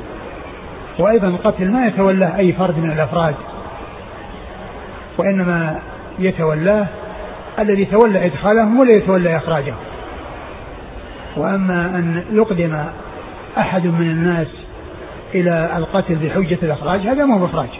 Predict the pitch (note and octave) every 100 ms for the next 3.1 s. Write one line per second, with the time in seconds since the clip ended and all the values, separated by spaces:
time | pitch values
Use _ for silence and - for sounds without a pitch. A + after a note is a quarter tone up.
0 | - - G3+ A3+ B3 A#3+ B2 - - -
1 | - - - - - - - - F#3 F#3
2 | G3 G3 A3 B3 G#3 F#3 F3+ F3+ F#3 F3+